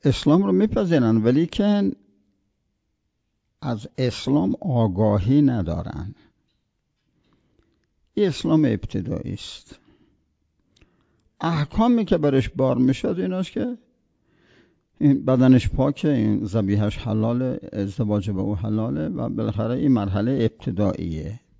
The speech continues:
تا بعد اسلام شناس بشه و بر اساس اون ایمان کسب کنه. و لما یدخل الایمان فی قلوبکم، ایمان هنوز نیامده ولی میاد.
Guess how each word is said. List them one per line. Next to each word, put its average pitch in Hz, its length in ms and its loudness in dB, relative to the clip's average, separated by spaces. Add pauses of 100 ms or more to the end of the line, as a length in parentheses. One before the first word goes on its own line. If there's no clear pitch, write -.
(1080)
تا 156 140 6
بعد 190 520 -4 (100)
اسلام 139 520 2
شناس 165 520 -2
بشه 226 260 -2
و 208 120 2
بر 135 180 -2
اساس - 420 -6
اون 196 380 0 (400)
ایمان 127 560 6
کسب - 480 -12 (140)
کنه. - 200 -12 (840)
و 113 80 0
لما 117 600 6
یدخل 104 460 0
الایمان 101 600 -4
فی - 160 -10 (100)
قلوبکم، - 580 -12
ایمان 156 320 2
هنوز 165 320 0
نیامده 202 520 -2
ولی 185 220 0
میاد. 95 500 2